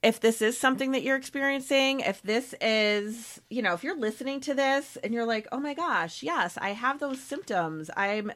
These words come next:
feeling like, you know, whenever the baby latches and my milk lets down, I get that feeling of, like, I just don't like this. I feel so icky. I feel hopeless, a lot of anxiety."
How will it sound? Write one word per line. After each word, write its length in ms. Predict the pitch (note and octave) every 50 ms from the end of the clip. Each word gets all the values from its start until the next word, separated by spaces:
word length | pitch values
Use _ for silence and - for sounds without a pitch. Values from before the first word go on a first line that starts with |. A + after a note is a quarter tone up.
| _ -
feeling 500 | - - C4+ D#4+ E4+ D4+ C4 A#3 G#3+ G#3
like, 400 | G3 F#3 F3+ F3+ F3 - - - - - - - _ _ _ - - _ _
you 120 | - A3+ A3+
know, 140 | G#3 G3
whenever 400 | G3 G3+ G3+ G#3+ A3 A#3 B3 A#3+
the 80 | A#3 A#3
baby 500 | G#3+ A3+ G#3+ A3 G#3+ A3+ A3 A3 A3 G#3+
latches 640 | - - G3 F#3 G3 G3 - G#3 G#3 G#3 G#3 G#3 G3+
and 380 | - - F3+ F3 F3 F3 F3+ F#3
my 120 | F#3+ G3+
milk 200 | G#3 B3 D4 C#4
lets 220 | A#3 G#3+ G#3+ - -
down, 340 | G3 F3+ F3 F3 F3 F3 D#3
I 140 | E3+ F3+ F3
get 220 | F3 G3+ G#3+ -
that 180 | A#3+ G#3 - -
feeling 360 | - F3 E3+ E3 D#3+ D3+ D#3
of, 140 | D#3 D3 D#3
like, 260 | D3+ D#3 D3+ - -
I 80 | - D#3
just 200 | D3+ D#3 - -
don't 160 | D#3+ D3 D#3+
like 220 | A3+ B3+ C4 B3+
this. 540 | - B3 A#3 A3 A3 G#3+ G#3 G3+ G#3 G3+ -
I 100 | - E3
feel 240 | D#3+ - - D#3 D3+
so 200 | D3 - D3+ C#3+ -
icky. 680 | - A#3 A#3 - A#3 A3+ A3 G#3+ G#3 G#3+ G#3 G#3 G#3
I 140 | - - D#3+
feel 440 | D3+ - D#3+ D3+ D3+ D3+ D#3 D3+ - - - - _ -
hopeless, 460 | - - B3+ B3 B3 A3+ G#3+ G#3 -
a 20 | F3+
lot 120 | E3 D#3+
of 80 | D3+ D3+
anxiety." 720 | D3 D#3+ E3 A#3 A3+ A3+ A3+ A3 G#3+ G#3+ G#3 G#3 G#3 G#3